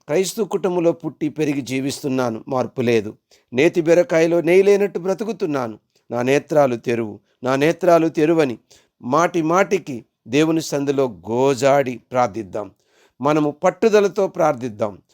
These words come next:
విసుగుక ప్రార్థిద్దాం. అతి త్వరలో ప్రభు నీ నేత్రాలు తెరుస్తున్నాడు.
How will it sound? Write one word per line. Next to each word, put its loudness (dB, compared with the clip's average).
విసుగుక 0
ప్రార్థిద్దాం. 2
అతి -2
త్వరలో 0
ప్రభు 0
నీ -2
నేత్రాలు 0
తెరుస్తున్నాడు. -6